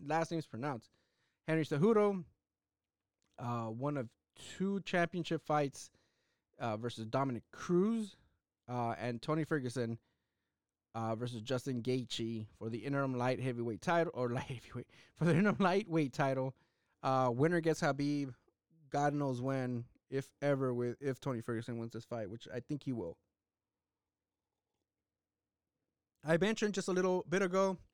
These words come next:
that, um, I would, I would, uh, touch on, um, Cowboy Cerrone and, uh, Conor McGregor again.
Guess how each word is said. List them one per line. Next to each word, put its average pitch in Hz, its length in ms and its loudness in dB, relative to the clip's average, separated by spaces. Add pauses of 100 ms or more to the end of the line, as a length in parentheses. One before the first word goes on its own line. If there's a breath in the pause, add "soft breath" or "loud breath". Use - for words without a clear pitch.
(280)
that, 143 300 0 (1800 soft breath)
um, 139 560 4 (2250)
I 165 80 4
would, 180 240 6
I 151 60 4
would, 151 280 2
uh, 147 160 4
touch 202 220 0
on, 185 360 4
um, 127 680 2 (560)
Cowboy 165 220 2
Cerrone 156 440 4 (920)
and, 143 360 4
uh, 127 140 6
Conor 170 300 2
McGregor 151 440 4
again. 117 320 -2